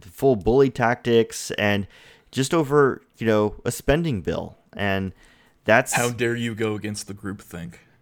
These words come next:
Speaker 2: Yeah.
Speaker 1: Yeah, it, you know,
Speaker 2: <laughs>
Speaker 1: and <sighs> that's, that's, you know, what is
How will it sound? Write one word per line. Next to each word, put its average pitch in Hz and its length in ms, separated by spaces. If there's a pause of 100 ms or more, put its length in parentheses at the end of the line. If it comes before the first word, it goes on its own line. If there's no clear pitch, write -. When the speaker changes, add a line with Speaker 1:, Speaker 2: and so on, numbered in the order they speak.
Speaker 2:
Yeah. 82 140
Speaker 1:
Yeah, 120 460
it, 107 200 (140)
you 107 100
know, 87 240 (240)
Speaker 2:
<laughs> - 200
Speaker 1:
and 101 420
<sighs> - 1400
that's, 131 420
that's, - 540
you 139 80
know, 113 180
what 113 260
is - 360